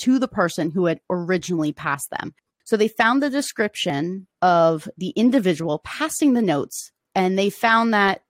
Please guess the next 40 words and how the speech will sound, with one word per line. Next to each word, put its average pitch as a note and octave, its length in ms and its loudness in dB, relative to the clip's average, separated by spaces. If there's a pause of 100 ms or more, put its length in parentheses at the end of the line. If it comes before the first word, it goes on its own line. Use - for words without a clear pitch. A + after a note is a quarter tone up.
(120)
that G3+ 160 0
description F3+ 640 -4
fit - 360 -2
that E3+ 300 2
of E3+ 200 0 (180)
John D3+ 580 0
described D#3+ 420 -2
by C#3+ 120 -2
the C3 100 -10
doctor. - 460 -4 (300)
So A3+ 100 -4
not A#3+ 180 2
only A#3 220 -2
could A3+ 100 -2
they G3 140 -2
find F3 260 0
out, D#3 240 0
"Oh, C4 220 -2
hey, E3 480 -10
now G3+ 260 -4
we D4 100 -2
can G3+ 200 -8
trace D3+ 520 -8 (220)
who's A#3+ 220 0
actually F#3 340 -6
using D3 300 -4
these C#3+ 120 -6
notes C#3 220 -8
and D#3 100 -8
who's E3+ 400 -8 (180)
giving G#3 320 2
them F#3 180 2
and E3+ 100 -2
taking E3 300 -2
them," D3 180 0
you D#3+ 80 2
know, F3+ 200 2
like, E3+ 280 -2
that's - 320 -4 (200)
very F#3+ 480 2